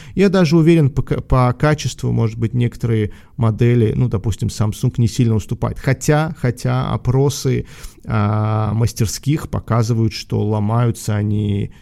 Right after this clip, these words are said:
возможно, чаще, но, возможно, это связано не столько с качеством, сколько, столько с тем, что там какие-то обновления и так далее. Ну, то есть чаще в мастерские попадают,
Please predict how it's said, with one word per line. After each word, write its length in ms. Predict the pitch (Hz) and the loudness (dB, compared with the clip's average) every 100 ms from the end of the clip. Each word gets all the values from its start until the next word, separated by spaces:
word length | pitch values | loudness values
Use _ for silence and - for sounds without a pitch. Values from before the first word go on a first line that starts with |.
| - - - | -20 -20 -12
возможно, 640 | 139 120 117 139 120 117 | -4 0 4 6 6 2
чаще, 500 | - 113 98 - - | 0 0 0 -4 -6
но, 160 | 185 135 | -2 0
возможно, 400 | 117 123 127 120 | 0 2 2 0
это 140 | 113 | -4
связано 480 | 113 - 117 104 113 | -4 -2 -2 0 0
не 160 | 113 113 | 0 0
столько 340 | - 127 113 | 0 0 -2
с 100 | - | -8
качеством, 640 | - 190 202 139 135 120 | -4 -2 0 -2 -4 -6
сколько, 480 | 107 - 123 123 117 | -6 -4 -6 -4 -6
столько 380 | - - 135 120 | -4 -2 -2 -2
с 80 | - | -6
тем, 220 | - 123 | -4 -4
что 200 | - - | -4 -8
там 200 | - 104 | -6 -8
какие-то 260 | - 101 - | -6 -8 -6
обновления 640 | 113 110 143 202 185 147 | -2 0 2 2 2 2
и 40 | 120 | 0
так 200 | 120 110 | -4 -2
далее. 440 | 156 156 139 123 - - - | -2 0 0 -2 -6 -14 -6
Ну, 100 | 185 | -2
то 100 | 131 | -2
есть 120 | - | 2
чаще 360 | 202 190 - | 4 4 4
в 60 | 131 | 4
мастерские 480 | 131 - 127 - 147 | 2 2 -2 2 2
попадают, 640 | 98 - 110 117 113 98 | 2 -4 0 2 0 -2